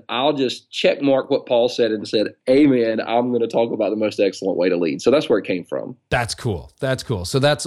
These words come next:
Speaker 2: most excellent way dot com is
Speaker 1: Mm-hmm.
Speaker 2: everything for the book. And of course, we'll link to all your social channels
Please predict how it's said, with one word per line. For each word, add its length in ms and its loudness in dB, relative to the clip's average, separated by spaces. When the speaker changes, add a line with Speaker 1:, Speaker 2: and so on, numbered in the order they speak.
Speaker 2:
most 440 0
excellent 380 -6
way 160 -2
dot 260 -8
com 400 -2
is 100 -6
Speaker 1:
Mm-hmm. 80 4
Speaker 2:
everything 340 0
for 140 -8
the 100 -2
book. 340 -4
And 140 2
of 80 0
course, 360 0
we'll 200 0
link 200 -2
to 100 -4
all 180 0
your 260 0
social 380 0
channels 580 0